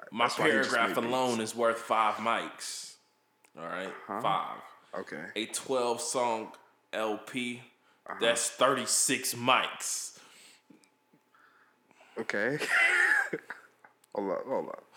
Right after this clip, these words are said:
Speaker 1: How you get thirty-six
Speaker 2: <laughs> He got
Speaker 1: from,
Speaker 2: an extra paragraph.
Speaker 1: from five?
Speaker 2: Oh.
Speaker 1: <laughs>
Speaker 2: <laughs> Maybe he got a sentence.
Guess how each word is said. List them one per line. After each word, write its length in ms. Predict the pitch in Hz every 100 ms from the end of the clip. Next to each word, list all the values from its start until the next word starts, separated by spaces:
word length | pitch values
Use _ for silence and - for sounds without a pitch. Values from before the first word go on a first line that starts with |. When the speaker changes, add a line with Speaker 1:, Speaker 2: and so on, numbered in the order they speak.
| - - -
Speaker 1:
How 200 | - 139
you 160 | 170 190
get 200 | 156 147
thirty-six 960 | 143 147 139 - 139 123 104 - - 156
Speaker 2:
<laughs> 60 | -
He 60 | 151
got 200 | 139 135
Speaker 1:
from, 100 | 123
Speaker 2:
an 40 |
extra 220 | 127 -
paragraph. 540 | 120 143 139 82 - -
Speaker 1:
from 180 | 120
five? 520 | 113 120 113 104 80 - - -
Speaker 2:
Oh. 380 | 139 131 92 - - 156 - -
Speaker 1:
<laughs> 360 | - - 214 -
Speaker 2:
<laughs> 360 | 214 196 - -
Maybe 280 | 151 156
he 100 | 170
got 200 | 170 107
a 80 | 104
sentence. 600 | 131 135 139 - - 226